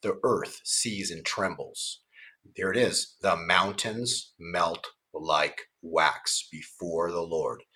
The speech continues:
before the Lord of all the earth. The heavens proclaim his righteousness, and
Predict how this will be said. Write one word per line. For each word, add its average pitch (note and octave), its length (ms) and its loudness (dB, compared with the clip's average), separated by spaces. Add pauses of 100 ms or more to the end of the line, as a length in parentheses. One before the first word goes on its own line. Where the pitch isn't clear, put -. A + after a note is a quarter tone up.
(340)
before A2+ 520 4
the A2+ 120 4
Lord F2 360 4
of C2+ 180 -8
all D#2+ 300 2
the D#2+ 180 -8
earth. - 400 -10 (680)
The - 100 -4
heavens G#2 480 2
proclaim G2 560 0
his - 180 -4
righteousness, - 760 0
and D2+ 200 -4